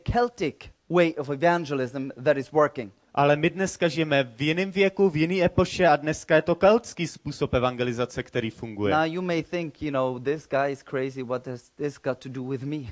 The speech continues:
Speaker 2: A možná si říkáš, "No tak tenhle chlap je trošku blázen, co má tohle společného se mnou?"
Speaker 1: Okay, let me show this to you, what the difference is.
Speaker 2: Tak já vám, já vám
Speaker 1: Can we
Speaker 2: ukážu,
Speaker 1: have
Speaker 2: v
Speaker 1: the
Speaker 2: čem je
Speaker 1: slide?
Speaker 2: ten rozdíl.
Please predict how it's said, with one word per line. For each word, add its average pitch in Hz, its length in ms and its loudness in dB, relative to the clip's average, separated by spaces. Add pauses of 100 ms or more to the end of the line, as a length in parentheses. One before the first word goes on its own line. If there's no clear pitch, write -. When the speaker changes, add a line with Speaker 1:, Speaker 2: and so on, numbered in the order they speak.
(280)
Speaker 2:
A 127 120 2
možná 135 360 -2
si 139 140 -6
říkáš, 131 340 -2
"No 135 100 -6
tak 127 160 -2
tenhle 131 260 -2
chlap 131 240 0
je 135 80 2
trošku 135 360 -6
blázen, 135 420 0
co - 160 -8
má 127 180 0
tohle 135 280 -2
společného 135 680 -4
se - 160 -8
mnou?" 180 200 -6
Speaker 1:
Okay, 175 320 0
let 185 200 0
me 202 160 -6
show 180 320 2
this 170 220 -4
to 170 100 -10
you, 120 200 -4
what 143 220 0
the 160 60 -6
difference 131 440 -6
is. - 180 -16
Speaker 2:
Tak 139 200 0
já 143 120 6
vám, 170 160 2 (140)
já 156 160 4
vám 180 140 2
Speaker 1:
Can - 20 -6
we 175 60 -4
Speaker 2:
ukážu, 165 160 6
Speaker 1:
have 175 120 4
Speaker 2:
v - 40 -20
Speaker 1:
the 151 60 -16
Speaker 2:
čem 165 160 0
je 160 60 8
Speaker 1:
slide? 175 140 2
Speaker 2:
ten 175 100 0
rozdíl. 107 500 -4